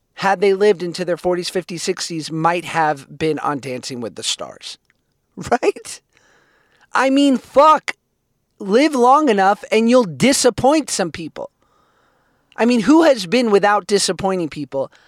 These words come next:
Paul McCartney, I guess. He hasn't had too many missteps. He's not a host of The Voice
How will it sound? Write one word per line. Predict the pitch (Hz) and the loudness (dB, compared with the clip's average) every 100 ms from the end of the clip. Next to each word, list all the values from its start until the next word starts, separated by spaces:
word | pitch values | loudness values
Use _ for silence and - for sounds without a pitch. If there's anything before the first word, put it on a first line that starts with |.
| _ _ _ _ _ _ _ _ _ - | _ _ _ _ _ _ _ _ _ -4
Paul | - 214 | 2 2
McCartney, | 247 233 - 190 226 240 254 277 | 4 0 0 0 0 0 -2 0
I | 240 220 - _ - | 0 -4 -8 _ -8
guess. | 196 190 285 311 - - - _ _ _ _ _ | -2 0 0 -2 -6 -6 -8 _ _ _ _ _
He | - 254 | -2 0
hasn't | 220 220 | 2 0
had | 202 180 | -2 -4
too | 220 | -8
many | 208 208 | -6 -4
missteps. | 165 185 - - 202 214 - | -2 -2 -2 0 0 0 -6
He's | 233 208 | -10 -6
not | 233 226 | -2 0
a | 185 | 0
host | 170 190 - | 0 0 -2
of | 196 143 | -4 -2
The | 165 | -4
Voice | 135 135 160 185 185 - | -2 -4 -4 -4 -8 -8